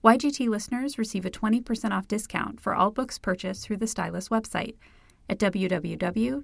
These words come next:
dot stylus pub dot com using code Y G T twenty.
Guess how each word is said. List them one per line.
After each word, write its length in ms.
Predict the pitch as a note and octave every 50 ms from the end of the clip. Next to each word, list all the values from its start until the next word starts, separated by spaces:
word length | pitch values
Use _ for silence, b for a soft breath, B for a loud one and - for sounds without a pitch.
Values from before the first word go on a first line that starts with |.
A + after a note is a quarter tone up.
| -
dot 220 | - C4 C4 B3+ -
stylus 420 | - - F#3 F#3 F#3 G#3+ A#3 -
pub 320 | - - F#3+ E3 D#3+ - - -
dot 220 | - F3+ E3 - -
com 400 | - - F3+ F3 E3 - F3+ b b b b b b b b b b
using 320 | A#3 B3 C4 C4 D4 C#4+ C#4+
code 240 | - A3+ G3+ F#3+ -
Y 220 | - F#3 F3+ G#3
G 180 | A3 - C4+ C4
T 240 | - - G#3 F#3+ F#3+
twenty. 560 | - - F3+ F3 F3 - G3 - G3+ -